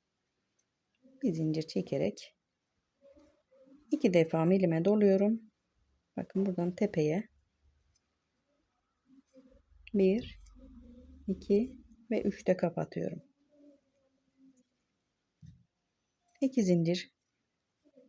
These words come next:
pardon arkadaşlar, üç zincir çekiyorum. Bir defa milime doluyorum. Trabzan oluşturdum buraya bakın.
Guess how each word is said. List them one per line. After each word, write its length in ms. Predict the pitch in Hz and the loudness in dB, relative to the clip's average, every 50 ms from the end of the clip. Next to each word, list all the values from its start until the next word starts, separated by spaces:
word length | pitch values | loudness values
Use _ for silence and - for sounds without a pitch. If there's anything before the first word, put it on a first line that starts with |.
| - - - _ _ - | -20 -20 -20 _ _ 0
pardon 280 | 214 185 165 165 160 | 2 2 2 2 0
arkadaşlar, 560 | 160 160 156 - 170 165 175 - - 185 - - | -2 -2 -2 -4 -4 -6 -6 -6 -6 -4 -4 -2
üç 260 | - 233 226 - - | -2 -2 -4 -4 -4
zincir 300 | - 180 175 165 156 160 | -2 0 0 0 0 -2
çekiyorum. 760 | - - 190 185 185 - 170 165 160 185 226 - - - _ _ _ _ _ _ _ _ _ _ _ _ _ | -2 -2 -2 -2 -2 0 0 0 0 0 -2 -4 -6 -12 _ _ _ _ _ _ _ _ _ _ _ _ _
Bir 100 | - 226 | -2 2
defa 300 | 208 185 170 - 170 165 | 2 2 2 2 2 2
milime 400 | 165 175 185 185 180 170 170 170 | 2 2 2 2 2 0 0 0
doluyorum. 680 | 180 190 196 202 208 208 208 208 214 226 233 233 - _ _ _ _ _ _ _ _ _ _ _ _ _ _ _ _ _ _ _ _ _ 740 719 _ _ _ 605 605 571 494 494 _ _ _ 277 _ _ _ _ _ _ _ _ _ _ _ _ _ _ _ _ _ _ _ _ _ _ _ _ _ _ _ _ _ _ _ _ _ _ - - - | 0 0 2 2 2 2 2 2 0 0 -2 -4 -8 _ _ _ _ _ _ _ _ _ _ _ _ _ _ _ _ _ _ _ _ _ _ _ _ _ _ _ _ _ -20 -20 _ _ _ _ _ _ _ _ _ _ _ _ _ _ _ _ _ _ _ _ _ _ _ _ _ _ _ _ _ _ _ _ _ _ _ _ _ _ -16 -14 -12
Trabzan 460 | - 208 208 208 190 196 - - 160 | -12 -4 0 0 0 0 -2 -4 -4
oluşturdum 640 | 151 143 143 135 143 - - - 139 135 143 143 139 | -2 -2 -4 -4 -6 -8 -10 -10 -10 -8 -8 -8 -8
buraya 200 | 143 143 143 143 | -8 -8 -8 -8
bakın. 280 | 143 135 - - 151 | -8 -10 -12 -14 -18